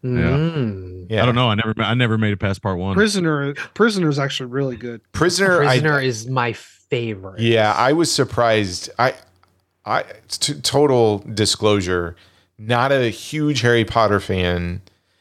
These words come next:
Speaker 2: and it was because after three, I got really tired of them.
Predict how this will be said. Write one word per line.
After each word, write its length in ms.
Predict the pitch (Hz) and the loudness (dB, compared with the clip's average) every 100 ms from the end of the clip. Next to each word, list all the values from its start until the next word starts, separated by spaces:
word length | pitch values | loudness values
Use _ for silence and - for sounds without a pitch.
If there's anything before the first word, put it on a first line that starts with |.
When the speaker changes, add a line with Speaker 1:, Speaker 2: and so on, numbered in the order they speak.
| _ - | _ -4
Speaker 2:
and 160 | 107 | -2
it 80 | 110 | 0
was 160 | 110 101 | 0 -2
because 400 | 104 - 107 90 | -2 0 0 0
after 400 | 107 107 - 123 | 0 -2 0 -4
three, 840 | - - 131 123 104 92 90 87 _ _ - | -4 -8 -4 -4 -4 -4 -6 -12 _ _ -8
I 80 | |
got 240 | 98 101 113 | -2 -2 0
really 720 | 107 110 104 101 92 90 82 _ - | 0 2 2 -2 -6 -10 -14 _ -12
tired 440 | - 104 95 90 | -2 0 0 -2
of 140 | 87 | -4
them. 360 | 82 80 78 | -4 -8 -8